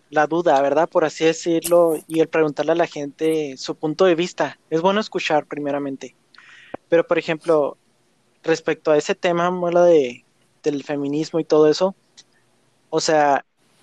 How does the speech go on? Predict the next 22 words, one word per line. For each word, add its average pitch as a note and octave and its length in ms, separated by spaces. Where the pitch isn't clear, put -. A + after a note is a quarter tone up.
el E3 140
que E3 500
se F3 200
reúna F3+ 600
un F#3 100
gran G3+ 240
grupo G#3 340
de G#3 80
mujeres D#3 680
y D3+ 100
que E3 100
empiezan D#3+ 380
a F#3 40
destruir D3 400
ciertas E3+ 400
partes D#3+ 360
de E3+ 100
la D#3 100
ciudad, D#3+ 380
tristemente G3 720
llegan F#3 400
a, C3+ 480